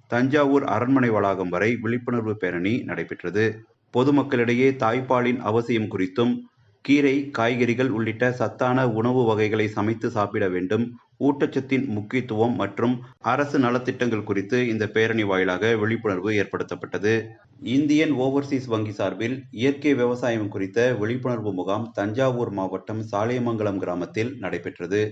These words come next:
முகாமில் பாரத் இயற்கை வழி வேளாண்மை திட்ட இயக்குனர் திரு அசோக் சாரங்கன் கலந்து கொண்டு, இயற்கை வழி வேளாண்மையால் ஏற்படும் நன்மைகள் குறித்தும், செயற்கை வழி விவசாயத்தால் உண்டாகும் இடர்பாடுகள் குறித்தும் விளக்கி கூறினார்.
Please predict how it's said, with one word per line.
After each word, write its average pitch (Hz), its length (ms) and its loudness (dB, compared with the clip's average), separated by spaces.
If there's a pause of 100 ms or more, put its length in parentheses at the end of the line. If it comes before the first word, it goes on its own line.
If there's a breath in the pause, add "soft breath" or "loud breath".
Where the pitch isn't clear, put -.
(200)
முகாமில் 113 560 0
பாரத் 117 500 2
இயற்கை 131 400 0
வழி 117 240 2
வேளாண்மை 107 480 2
திட்ட 104 280 -4
இயக்குனர் 107 520 0
திரு 104 180 2 (140)
அசோக் 139 440 -2
சாரங்கன் 101 440 0
கலந்து 92 320 -2
கொண்டு, 87 300 -2 (460 loud breath)
இயற்கை 147 460 2
வழி 127 240 2
வேளாண்மையால் 110 680 2
ஏற்படும் 104 340 -2
நன்மைகள் 110 540 0
குறித்தும், 113 420 -2 (460 loud breath)
செயற்கை 156 420 4
வழி 127 260 4
விவசாயத்தால் 113 800 2
உண்டாகும் 104 580 0
இடர்பாடுகள் 117 760 0
குறித்தும் 113 440 -2
விளக்கி 95 320 -2
கூறினார். 98 500 -2